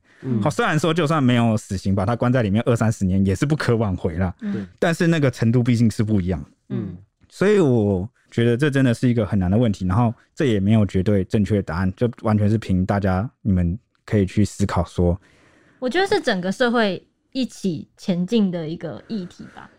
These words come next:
Speaker 2: 对，对，对。
Speaker 3: 就是看大家在现在这个环境下会有什么样的价值观，是会有什么共识。
Speaker 1: 就是一边讨论一边修，
Speaker 3: 对。
Speaker 1: 一-，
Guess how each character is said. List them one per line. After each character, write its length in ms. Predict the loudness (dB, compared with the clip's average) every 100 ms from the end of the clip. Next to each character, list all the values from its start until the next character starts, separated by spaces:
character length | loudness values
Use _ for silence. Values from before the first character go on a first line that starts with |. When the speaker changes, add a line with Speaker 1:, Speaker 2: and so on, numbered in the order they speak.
| _
Speaker 2:
对， 140 | 0 2
对， 140 | 4
对。 120 | 2
Speaker 3:
就 60 | 2
是 60 |
看 180 | 0 -4
大 120 | -2
家 220 | -2 -2 -2
在 260 | -4 -4
现 200 | -6 -6
在 100 | -4
这 60 | -4
个 60 |
环 220 | -6 -6 -4
境 180 | -2
下 300 | -2 -2 -6 -12 _
会 160 | -4 0
有 60 | 0
什 100 | 0
么 60 |
样 100 | -2
的 60 | -2
价 200 | -2 -4
值 140 | -6
观， 260 | -12 -10 -8
是 140 | 0
会 100 | 0
有 80 | 2
什 60 | -2
么 60 |
共 260 | -2 -4 -4
识。 340 | -6 -10 -12 -12 _ _
Speaker 1:
就 140 | 2
是 280 | 2 0 -4 -2
一 80 | 0
边 180 | 2 0
讨 160 | 0
论 140 | 0 0
一 80 |
边 180 | 2 0
修， 340 | 0 -2 -2 0
Speaker 3:
对。 120 |
Speaker 1:
一-， 20 | 0